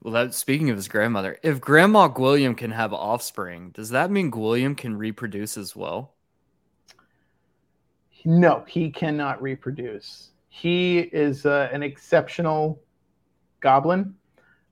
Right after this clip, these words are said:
Speaker 2: Um, and I don't know how much detail you want me to go
Speaker 1: Oh,
Speaker 2: into. Okay,
Speaker 1: all of that.
Speaker 2: so, so I've been building a mythology about Gwilliam in my mind. So Gwilliam,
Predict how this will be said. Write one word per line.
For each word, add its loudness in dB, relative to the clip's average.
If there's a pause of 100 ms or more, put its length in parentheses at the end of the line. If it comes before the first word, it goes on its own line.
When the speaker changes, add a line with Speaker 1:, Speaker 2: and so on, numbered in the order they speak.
Speaker 2:
Um, 4 (480)
and 0
I 4
don't 4
know 4
how 4
much 2
detail 0
you 0
want -6
me -8
to -6 (260)
go 6
Speaker 1:
Oh, 10
Speaker 2:
into. 2 (300)
Okay, 2
Speaker 1:
all -6
of -16
that. -8
Speaker 2:
so, 6
so 4 (560)
I've 8
been -2
building -2 (300)
a -4
mythology 0
about -6
Gwilliam -6
in -14
my -8
mind. -18
So 0 (760)
Gwilliam, 6